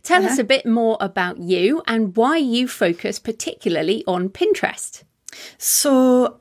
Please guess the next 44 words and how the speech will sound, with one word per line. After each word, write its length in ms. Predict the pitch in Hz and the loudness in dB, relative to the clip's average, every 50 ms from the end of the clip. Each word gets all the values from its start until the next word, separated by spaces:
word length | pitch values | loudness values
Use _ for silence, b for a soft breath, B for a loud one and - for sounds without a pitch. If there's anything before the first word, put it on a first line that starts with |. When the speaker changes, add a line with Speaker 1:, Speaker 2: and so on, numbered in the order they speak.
| _ - | _ 0
Speaker 2:
I 100 | 240 247 | 0 2
did 260 | 262 269 277 285 285 | 2 2 -2 -2 -2
my 200 | 320 320 320 320 | -2 0 2 4
master's 920 | 285 269 254 240 233 - - - - 240 226 220 220 226 - - - - - _ - | 4 4 4 2 0 -2 -4 -4 -2 -2 -2 -2 -2 -2 -4 -4 -4 -6 -10 _ -8
in 180 | 208 202 208 208 | -6 -4 -4 -4
history 440 | 208 - 233 226 226 - - 214 220 | -4 -2 -2 -4 -2 -4 -4 -2 0
of 140 | 220 214 220 | 0 0 0
art, 520 | - - 208 202 196 196 190 196 - - _ _ _ _ _ _ | -2 -2 0 0 2 2 2 0 -2 -4 _ _ _ _ _ _
oh, 140 | - 214 220 | -6 -6 -4
about 340 | 214 214 220 240 233 214 - | -4 -4 -4 -2 -4 -4 -4
ten 320 | - - - 269 262 262 | -6 -4 -2 2 4 4
years 300 | 247 269 269 254 240 - | 6 6 6 4 4 2
ago 160 | 226 - 220 208 | 0 0 0 0
now. 340 | 190 - - - - 208 - b b b b b b | -2 -2 -4 -6 -6 -8 -10 b b b b b b
And 180 | - 208 220 214 | -4 -2 0 0
then 180 | 214 220 233 | 2 2 2
I 80 | 233 233 | 2 2
was 100 | 240 240 | 2 0
going 220 | - 262 247 240 | -2 -2 0 0
to 80 | 240 240 | 0 -2
do 240 | - 247 240 226 - | -2 0 0 0 0
a 60 | - | -4
P 280 | 214 - - 262 254 247 | -8 -6 -2 0 2 2
H 280 | 240 240 - - - - | 2 0 -2 -4 -2 0
D, 420 | 240 226 202 - - 214 214 - _ _ _ b b b b b b | 2 2 2 2 0 -4 -6 -8 _ _ _ b b b b b b
but 160 | 208 208 - | -2 0 2
I 320 | 208 214 208 208 208 208 208 | 2 4 4 6 6 4 4
fell 240 | - - 240 208 208 | 2 2 2 2 2
pregnant 400 | 214 - 226 208 208 220 214 - | 2 0 0 0 2 0 -2 -4
with 180 | 220 214 - | -4 -4 -4
my 140 | 202 208 202 | -4 -4 -4
son, 400 | 202 - - 202 170 - 269 - | -4 -4 -2 -2 -2 -2 -4 -6
who's 320 | 185 - 220 208 202 - - | -4 -2 -2 -2 -2 -2 -2
now 220 | 208 190 196 196 202 | -2 0 0 0 0
nine. 480 | 208 208 202 190 - 175 175 - - _ _ _ _ _ _ _ _ | 0 0 -2 -2 -4 -6 -10 -12 -16 _ _ _ _ _ _ _ _
So 160 | - - 254 | -6 0 2
I 80 | 233 220 | 4 4
thought, 360 | 226 233 - 254 254 247 - | 4 2 0 0 2 2 4
"I'm 100 | 240 262 | 4 2
going 180 | 254 294 320 320 | 2 0 -2 -6
to 80 | - | -8
take 220 | - - 330 - 247 | -8 -8 -6 -6 -4
something 440 | - 269 247 247 240 247 - 233 233 | -2 0 2 2 2 0 -2 -4 -2
up 320 | 220 214 208 - - - | 0 0 -2 -2 -6 -12